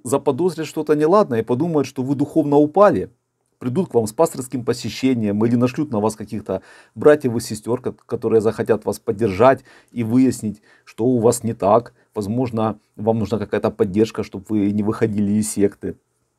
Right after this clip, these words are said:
Так что попросить н-, вас не трогать никак не получится. Попробуйте отключить <laughs> телефон.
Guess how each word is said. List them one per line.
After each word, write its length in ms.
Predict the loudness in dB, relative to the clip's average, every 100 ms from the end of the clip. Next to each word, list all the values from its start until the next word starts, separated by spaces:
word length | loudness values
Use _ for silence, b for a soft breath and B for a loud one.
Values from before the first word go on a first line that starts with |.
| _
Так 120 | -10
что 160 | -4 -6
попросить 580 | -2 0 0 0 -4 -4
н-, 180 | -4
вас 200 | 4 2
не 80 | 2
трогать 400 | -4 0 2 2 0 -12
никак 420 | -8 -4 -4 -4
не 60 | -8
получится. 640 | -4 -4 -6 -12 -20 -20 b b b b b b
Попробуйте 560 | -6 4 4 4 -2 -4
отключить 640 | -4 -4 -4 -2 -2 0
<laughs> 0 |
телефон. 720 | 2 6 6 4 4 6 6